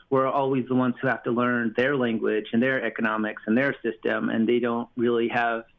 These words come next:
any motivation to come and learn about ours. So there are some, but there aren't many. And we really want to increase the opportunities for discussion, for positive and productive dialogue,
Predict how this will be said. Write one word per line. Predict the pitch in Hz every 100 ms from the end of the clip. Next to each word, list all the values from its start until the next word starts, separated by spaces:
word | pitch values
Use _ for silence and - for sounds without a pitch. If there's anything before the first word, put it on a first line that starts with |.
| _
any | 139 127 120 113 117 _ _ _ _ - -
motivation | 131 120 110 113 - 117
to | 113 117
come | 113 135
and | 123 113
learn | 113
about | 113 104 -
ours. | 123 120 87 - _ - - - - -
So | 156 139 131 - _ _ _ -
there | 151
are | 160 170 -
some, | 170 180 220 220 _ _
but | - 139 120 -
there | 135
aren't | 139 143
many. | 127 139 104 117 _ _ _
And | 131 123 120 113 104 - - -
we | 139
really | 147 170
want | 156 151 143
to |
increase | 123 123 - 143 127 _
the | 117
opportunities | 107 120 120 135 123 117 107
for | 117
discussion, | 107 - - - - 151 156 - - - _
for | - 120 120 113 110 -
positive | 127 117 120 127 123 120 -
and | 120 107
productive | 113 123 117 - 120 110
dialogue, | 113 107 117 127 139 139